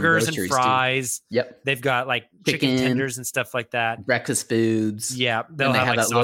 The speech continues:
Speaker 1: sausage
Speaker 2: grocery
Speaker 1: biscuits.
Speaker 2: store.
Speaker 1: Yep.
Speaker 2: The small grocery store
Speaker 1: Um,
Speaker 2: off the side.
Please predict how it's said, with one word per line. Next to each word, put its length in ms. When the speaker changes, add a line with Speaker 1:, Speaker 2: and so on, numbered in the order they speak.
Speaker 1:
sausage 80
Speaker 2:
grocery 260
Speaker 1:
biscuits. 80
Speaker 2:
store. 80
Speaker 1:
Yep. 180
Speaker 2:
The 260
small 300
grocery 320
store 140
Speaker 1:
Um, 60
Speaker 2:
off 80
the 100
side. 260